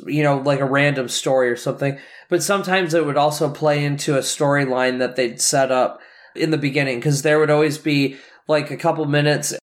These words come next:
that would bookend the show where it would show the Midnight Society meeting, and they would kinda set up a little storyline with them, and then at the end you'd see them all leaving. Um, and so sometimes it would, they would actually set up little stories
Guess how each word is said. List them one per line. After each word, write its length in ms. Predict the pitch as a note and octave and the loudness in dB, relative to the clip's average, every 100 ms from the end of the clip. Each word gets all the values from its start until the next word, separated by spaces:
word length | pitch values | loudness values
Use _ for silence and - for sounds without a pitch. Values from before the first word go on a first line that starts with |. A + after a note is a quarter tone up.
| C#3+ | 0
that 200 | D3+ C#3+ | 2 2
would 220 | C#3+ D3 | -2 -2
bookend 540 | D#3+ D#3+ D3+ C3+ A#2+ | -2 0 0 0 -2
the 100 | B2+ | -4
show 480 | A#2 - B2+ B2+ B2 - - | -2 0 2 2 0 -8 -12
where 220 | - D3 C#3 | 0 2 4
it 80 | |
would 160 | C3 C3 | 0 -2
show 340 | - D3+ D3 | 0 2 2
the 500 | C3+ C3+ C3 B2+ F#2 - - | 0 0 2 2 -2 -8 -6
Midnight 460 | D3 D3+ C#3+ A#2 | 0 2 2 0
Society 500 | - C3+ D3 C3+ C3+ | -4 -2 2 2 0
meeting, 480 | B2+ C3+ C3 C3+ C3+ | -2 -2 0 0 0
and 80 | C3 | 0
they 100 | C3 | 0
would 120 | B2+ | 0
kinda 260 | - C#3 B2 | -2 -2 -2
set 300 | - C#3+ C3 | -2 0 0
up 180 | C3+ C#3 | 0 -2
a 40 | |
little 320 | B2 C3+ C3 | -2 0 0
storyline 760 | - - C3+ C3 B2+ B2 B2 A#2 | -2 -2 0 0 0 -2 -2 -2
with 200 | A2+ - | -4 -4
them, 360 | C3 B2+ B2+ - - - - | -2 -2 -4 -10 -20 -20 -4
and 160 | D3 | 0
then 160 | C#3+ C3+ | 2 2
at 160 | C3+ - | 0 0
the 160 | B2+ | 0
end 240 | C3 B2+ A#2+ | 0 0 -2
you'd 220 | B2 A#2+ | -4 -4
see 240 | - C3+ | -4 -2
them 260 | A#2+ A#2+ B2 | 0 0 2
all 200 | A#2 A#2 | 0 2
leaving. 480 | B2 A#2+ A2+ A2 - - - - - | 0 0 -2 -4 -12 -20 -20 -18 -2
Um, 340 | C3+ B2 A2 | 2 2 0
and 180 | A2 C#3+ | -2 -2
so 160 | E3+ D#3 | 0 0
sometimes 600 | A#3 A#3+ G#3+ F#3 D#3 C#3 | 0 0 0 0 0 -2
it 180 | C#3+ D3 | -2 0
would, 300 | C#3+ - D3+ | 0 -2 0
they 140 | D3+ | 2
would 100 | D3+ | 4
actually 380 | C#3+ C#3+ D3 C#3 | 2 2 -2 -4
set 260 | - D3+ | 0 2
up 160 | D3 C#3+ | 0 -2
little 220 | C#3+ C3+ | -2 -2
stories 760 | - - D3+ D3 D3 C3 B2 | -4 -2 0 2 2 2 -2